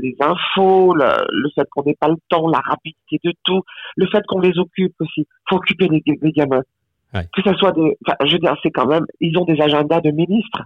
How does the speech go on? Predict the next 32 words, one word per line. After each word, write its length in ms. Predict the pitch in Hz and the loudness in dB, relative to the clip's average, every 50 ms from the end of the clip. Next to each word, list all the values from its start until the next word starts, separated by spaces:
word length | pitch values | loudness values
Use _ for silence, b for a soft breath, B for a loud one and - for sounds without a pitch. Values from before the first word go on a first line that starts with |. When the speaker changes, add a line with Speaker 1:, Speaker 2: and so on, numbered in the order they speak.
| _ - | _ -4
Speaker 2:
de 40 | - | -2
Speaker 1:
comme 100 | 247 226 | -2 -2
Speaker 2:
souci. 100 | 202 - | -2 -4
Speaker 1:
s'il 100 | 190 180 | -2 0
n'y 80 | 165 | 2
avait 140 | 143 139 143 | 2 2 2
pas 120 | - 165 156 | 2 2 0
assez 220 | 151 - - 170 | 0 0 0 0
de 80 | 151 147 | 0 0
matière 720 | 139 147 160 - - - - 156 156 165 170 - 123 120 - B B B B | 0 0 -2 -2 -4 -4 0 0 2 2 2 0 -2 -4 -6 B B B B
à 80 | - 131 | -2 -2
l'école, 420 | 135 135 - - 127 120 120 120 B B B B B B B B B B | -2 0 0 2 2 2 2 2 B B B B B B B B B B
comme 160 | - 190 208 202 - | 0 0 0 0 -4
si 80 | - 170 | -2 0
déjà 300 | 185 202 175 214 220 208 | 2 2 4 4 2 4
on 40 | |
n'allait 260 | 196 180 165 165 165 - | 4 4 2 2 0 2
pas 120 | - 190 | 2 2
leur 180 | 185 175 151 151 | 2 2 0 0
faire 180 | - 175 165 - | -2 -2 -2 0
faire 180 | - 190 190 165 | -2 -2 0 2
des 120 | 165 160 | 0 0
cours 300 | - - - 208 220 196 | 0 0 0 2 2 2
dans 160 | 151 151 151 | 2 2 0
tous 140 | - - 175 | 0 0 0
les 120 | 170 165 165 - | 0 0 0 0
sens. 180 | - 180 185 185 _ _ _ B B B B B B B B B B B _ _ _ - | 0 0 0 0 _ _ _ B B B B B B B B B B B _ _ _ -8
C'est-à-dire 260 | 175 175 214 233 240 233 | 0 2 2 2 2 2
qu'avant 500 | - 208 202 - - 180 185 185 208 220 | 0 -2 0 0 0 0 2 2 2 2
le, 260 | 214 208 180 160 165 165 185 190 185 _ _ _ - | 4 4 4 2 2 0 -4 -10 -16 _ _ _ -6
comment 180 | 185 180 180 | -2 -2 -2
dire, 260 | 170 151 160 156 131 | -2 0 -2 -2 -2